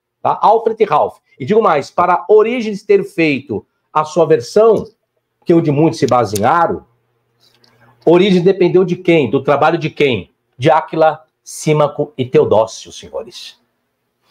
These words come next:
Então, as pessoas, quando quiserem debater algo, vou pedir só uma, uma coisa. Venham preparados, por gentileza, porque não adianta eu fazer um material didático de mais de cem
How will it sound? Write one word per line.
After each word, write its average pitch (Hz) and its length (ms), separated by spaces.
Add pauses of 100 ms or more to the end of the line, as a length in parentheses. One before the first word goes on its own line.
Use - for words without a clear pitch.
(120)
Então, 190 300
as - 120
pessoas, 170 400
quando 156 220
quiserem 139 540
debater 117 420
algo, 120 320 (240)
vou 151 140
pedir 156 260
só 165 180
uma, 190 340
uma 180 300
coisa. 117 480 (760)
Venham 240 440
preparados, 123 720
por 180 220
gentileza, 117 680 (640)
porque - 160
não 247 120
adianta 214 320
eu 185 40
fazer 156 280
um 139 40
material 160 480
didático 147 460
de 113 80
mais 190 260
de 254 120
cem 131 280